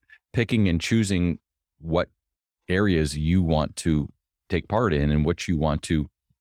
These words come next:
you know, give to someone else and assign to someone else so that you can be free of those. And I think that's the biggest thing. It's like, okay, well, the easiest way, I, I already kinda mentioned it, is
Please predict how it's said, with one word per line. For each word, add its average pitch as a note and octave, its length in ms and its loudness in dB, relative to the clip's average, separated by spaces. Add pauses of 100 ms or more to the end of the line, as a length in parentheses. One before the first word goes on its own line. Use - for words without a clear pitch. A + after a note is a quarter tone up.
(120)
you D#2 140 -2
know, C#2+ 200 0 (140)
give F#2 220 0
to E2 100 -4
someone D2+ 300 0
else F#2 200 0
and C#2+ 100 -2
assign F#2 340 0
to D#2 80 -4
someone D2 340 0
else E2+ 300 -2 (420)
so F#2 260 -2
that F#2 340 -2
you E2+ 180 -2
can D#2 180 -2
be D2+ 100 0
free C3 320 0
of - 80 -2
those. - 440 -8
And G#2 120 0
I G#2+ 40 0
think C#3+ 160 -4
that's C#3+ 200 0
the G#2 80 -8
biggest G2+ 320 -2
thing. F#2 240 -2
It's - 120 -10
like, E2+ 140 -2
okay, F#2 220 -2
well, E2 220 0 (1300)
the F2 220 -4
easiest B2 460 2
way, F2+ 320 2
I, D2 140 0
I E2 140 0
already F2+ 240 0
kinda D#2+ 220 -4
mentioned E2 360 -2
it, C#2+ 180 -4
is D2+ 280 -2